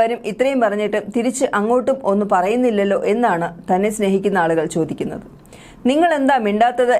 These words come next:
എന്നാണ് അവരോട് തിരിച്ചു ചോദിക്കാനുള്ളത്. ഭർത്താവിനെ അവകാശപ്പെടുന്നവർ ഒപ്പിടാനാണോ, ലിവർ കൊടുക്കുവാനാണോ വരേണ്ടത്? ജേക്കബ് എന്തിന് തനിക്ക് ലിവർ തരണം? അപ്പോൾ അവിടെ എന്തോ സംഭവിച്ചിട്ടുണ്ട്. ഒരു കാര്യം പറഞ്ഞാൽ എല്ലാം തലതിരിഞ്ഞു പോകും.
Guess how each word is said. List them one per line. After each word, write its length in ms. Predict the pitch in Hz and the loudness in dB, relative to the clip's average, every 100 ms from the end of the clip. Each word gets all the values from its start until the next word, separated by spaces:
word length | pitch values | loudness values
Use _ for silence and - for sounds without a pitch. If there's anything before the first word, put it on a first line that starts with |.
| - | 2
എന്നാണ് 320 | 240 254 208 202 190 | 2 2 0 0 0
അവരോട് 300 | 208 214 202 208 | 2 0 0 -2
തിരിച്ചു 260 | 202 226 208 | -2 -2 0
ചോദിക്കാനുള്ളത്. 600 | 165 156 160 160 151 - - - - - | -2 -2 -4 -4 -10 -12 -18 -20 -20 -6
ഭർത്താവിനെ 480 | 180 185 180 196 214 | -2 2 2 2 2
അവകാശപ്പെടുന്നവർ 720 | 202 220 233 240 233 247 240 - | 2 2 0 0 0 2 0 0
ഒപ്പിടാനാണോ, 600 | 214 294 285 254 196 208 185 - | -2 0 0 0 0 -2 -2 0
ലിവർ 180 | 196 226 226 | 0 0 0
കൊടുക്കുവാനാണോ 680 | 208 208 240 226 185 190 196 | 0 2 2 2 0 0 0
വരേണ്ടത്? 440 | 175 180 185 185 196 202 - - - - - 240 | 2 0 0 0 -2 -4 -14 -20 -20 -20 -6 0
ജേക്കബ് 480 | 233 302 311 339 | 2 2 2 0
എന്തിന് 420 | 254 262 320 277 247 | 0 0 0 0 -2
തനിക്ക് 180 | 226 | 0
ലിവർ 260 | 220 190 214 | 0 2 2
തരണം? 400 | 233 233 226 233 - - - | 2 0 0 -4 -8 -8 -4
അപ്പോൾ 260 | 196 226 | 0 0
അവിടെ 340 | - 208 247 247 - | 2 0 2 0 0
എന്തോ 260 | 208 226 | 0 0
സംഭവിച്ചിട്ടുണ്ട്. 720 | 240 202 185 202 202 - 160 - - - - 269 | 0 -2 -2 -2 -4 -8 -8 -10 -18 -20 -4 0
ഒരു 140 | 330 | 2
കാര്യം 440 | 349 269 254 294 | 2 2 2 2
പറഞ്ഞാൽ 360 | 247 214 220 214 | 2 0 -2 0
എല്ലാം 280 | 208 220 220 | 0 0 0
തലതിരിഞ്ഞു 500 | 208 190 208 202 - | 0 0 0 0 -2
പോകും. 280 | 151 123 | -4 -6